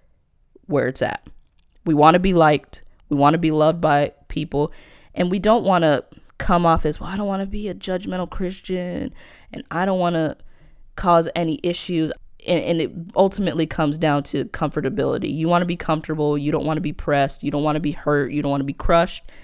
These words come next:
You don't want any oil,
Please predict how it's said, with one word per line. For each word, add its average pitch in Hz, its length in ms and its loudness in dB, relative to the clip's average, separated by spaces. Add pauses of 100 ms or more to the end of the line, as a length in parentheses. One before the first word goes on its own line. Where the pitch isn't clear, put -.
(280)
You 269 100 -2
don't 147 180 0
want 147 440 0 (200)
any 160 380 2
oil, 151 540 6